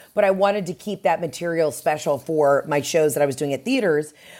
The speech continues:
Um, so, you know, I shot probably a ninety-minute show and then, like, whittled it down to fifty-eight minutes, you know, um, and I'm having to do that now. So I'm literally in the process of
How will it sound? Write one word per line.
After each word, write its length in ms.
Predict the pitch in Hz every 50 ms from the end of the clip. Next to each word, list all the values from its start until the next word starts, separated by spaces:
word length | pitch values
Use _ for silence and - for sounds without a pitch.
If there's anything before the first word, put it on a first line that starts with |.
| - - -
Um, 500 | 214 214 214 214 214 208 208 208 208 -
so, 400 | - - - 262 240 233 233 226
you 180 | 214 - 233 233
know, 200 | 214 190 185 -
I 160 | - 185 220
shot 380 | 262 - - 247 226 233 226 -
probably 440 | 202 202 170 180 170 160 175 175 170
a 60 | 165
ninety-minute 640 | 165 156 156 156 165 170 175 180 180 170 160 147 123
show 360 | - - 170 156 160 180 196
and 100 | 185 165
then, 100 | 160 156
like, 140 | 156 147 -
whittled 440 | - 143 156 156 170 175 170 165 156
it 180 | 160 139 98 -
down 400 | 151 127 127 143 156 160 160 139
to 120 | - 156
fifty-eight 760 | 131 - - 170 160 - - - 170 170 160 156 147 156 147 143
minutes, 520 | 147 143 139 165 196 220 220 - - - - - - - - -
you 140 | 202 226
know, 360 | 220 220 214 220 226 240 - -
um, 380 | 214 202 196 190 190 196 190 190 - - - - - _ -
and 680 | 220 220 220 220 214 208 202 202 202 202 202 196 190 -
I'm 100 | - 196
having 240 | 196 196 202 190 214
to 60 | 196 185
do 120 | 185 196
that 180 | 196 180 170 175
now. 280 | 185 190 202 185 151 135
So 120 | - 180
I'm 200 | 165 170 170 165
literally 520 | 185 208 220 208 180 170 175 165 160 156 -
in 100 | 180 185
the 60 | 175
process 480 | - 190 185 180 175 - 190 170 147 -
of 140 | 170 151